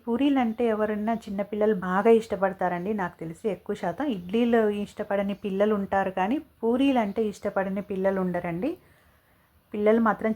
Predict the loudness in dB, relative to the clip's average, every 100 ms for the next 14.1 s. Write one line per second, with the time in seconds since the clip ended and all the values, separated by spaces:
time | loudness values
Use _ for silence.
0 | 0 0 0 -4 -6 -2 -2 -2 -4 -2
1 | -2 -4 -6 -4 -4 -2 -4 -4 -6 -4
2 | -2 -4 -4 -6 -6 -6 -6 -6 -6 -6
3 | -6 -2 -2 -2 -6 -10 -10 -12 -8 -8
4 | -8 -8 -8 -8 -12 _ _ _ _ _
5 | _ _ _ _ _ _ _ _ _ -2
6 | 2 4 2 0 -2 -4 -6 -6 -2 0
7 | 0 -2 -4 -6 -8 -8 -12 -10 -8 -4
8 | -4 -4 -10 _ _ _ _ -4 2 4
9 | 4 0 -4 -4 -6 -4 -2 0 -2 0
10 | 2 2 0 -4 -6 -6 -10 _ _ -2
11 | 0 -2 -4 -2 -2 -4 -4 -4 -4 -4
12 | -6 -6 -8 -4 -4 -4 -8 -6 -4 -2
13 | -4 -6 -2 0 2 0 -6 _ -12 -8
14 | -6